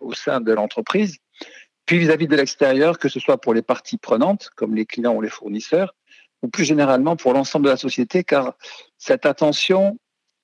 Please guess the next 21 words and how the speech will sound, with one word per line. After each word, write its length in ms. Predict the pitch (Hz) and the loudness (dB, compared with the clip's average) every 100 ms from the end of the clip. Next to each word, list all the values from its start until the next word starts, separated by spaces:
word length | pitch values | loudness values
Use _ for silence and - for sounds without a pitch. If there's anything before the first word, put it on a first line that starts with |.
| - | -8
euh, 320 | - - - | -6 -6 -8
débouche 420 | - 151 151 175 - | -2 0 0 0 0
forcément 460 | 180 - 175 180 | 0 0 0 2
sur 240 | - 131 120 | 2 2 4
l'inclusion 580 | 160 175 - 151 160 | 2 0 -2 0 2
de 80 | 147 | 2
l'entreprise 540 | 139 143 143 127 147 131 | 2 2 0 0 0 2
dans 100 | 135 | 2
la 120 | 131 | 2
société 520 | - - 123 - 110 | 0 -4 -4 -4 -4
et 60 | 113 | -2
sur 180 | - | 0
les 140 | 135 135 | 0 0
questions 320 | 139 - 139 | -2 -2 -2
environnementales, 640 | 127 127 131 139 123 104 104 | 2 2 2 0 0 -4 -4
ce 240 | - - | -8 -8
qui 200 | - - | -6 -8
prendra 500 | - 120 123 123 120 127 | -4 -2 2 2 2 0
évidemment 500 | 117 117 117 131 160 | -4 -2 0 0 0
une 80 | |
dimension 440 | 120 117 120 - | 0 0 0 -4